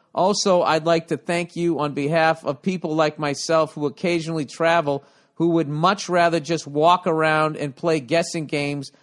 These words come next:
about where to eat. It's much more fun playing "Will This Suck" roulette.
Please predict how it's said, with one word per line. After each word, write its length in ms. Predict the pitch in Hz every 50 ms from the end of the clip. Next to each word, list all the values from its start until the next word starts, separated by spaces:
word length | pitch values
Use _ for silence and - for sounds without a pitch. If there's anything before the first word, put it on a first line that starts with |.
| _ _ -
about 400 | 131 131 127 156 156 143 113 131
where 260 | 147 165 170 170 160
to 180 | 156 160 -
eat. 280 | - 180 165 135 110 - _ _ _ _ _
It's 220 | - 143 139 - 160
much 300 | 170 180 185 185 - 190
more 180 | 185 180 165
fun 420 | 151 - - - 175 165 165 160 151
playing 600 | - - 165 160 160 160 156 160 151 151 143 - _ _ -
"Will 240 | - 139 160 170 151
This 360 | 160 165 151 - - - -
Suck" 240 | - 180 185 185 -
roulette. 720 | - 170 180 175 165 156 165 160 147 131 - - _ _ _